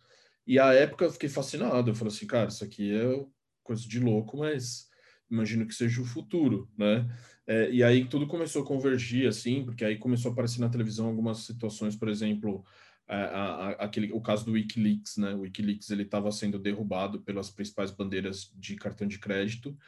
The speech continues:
e o, e o Assange, né, que era o principal idealizador do Wikileaks, tava pedindo doações em Bitcoin. Falei assim,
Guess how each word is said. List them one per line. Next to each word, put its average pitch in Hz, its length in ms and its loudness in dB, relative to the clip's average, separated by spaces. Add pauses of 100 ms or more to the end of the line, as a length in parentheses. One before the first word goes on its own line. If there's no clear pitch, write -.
(280)
e 104 140 2
o, 104 180 4
e 113 120 2
o 110 80 4
Assange, 110 580 2
né, 101 160 2
que 104 140 -2
era 101 120 2
o 95 80 -2
principal 101 440 -2
idealizador 98 520 -2
do 98 100 -4
Wikileaks, 98 360 -6
tava 104 200 2
pedindo 101 680 0
doações 104 560 0
em 104 80 0
Bitcoin. 107 500 0 (380)
Falei 120 180 2
assim, 120 460 2